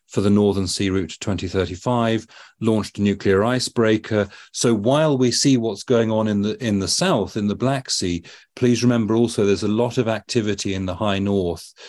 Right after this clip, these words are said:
to, to develop this sort of second leg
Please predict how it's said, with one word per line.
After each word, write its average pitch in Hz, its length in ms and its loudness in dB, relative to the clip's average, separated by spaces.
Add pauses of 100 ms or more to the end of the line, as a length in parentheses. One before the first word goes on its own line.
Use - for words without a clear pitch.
(220)
to, 104 240 0
to - 120 -6
develop 107 460 0
this 98 220 -2
sort 98 100 -4
of 87 100 -8
second 101 560 -2
leg 80 380 -4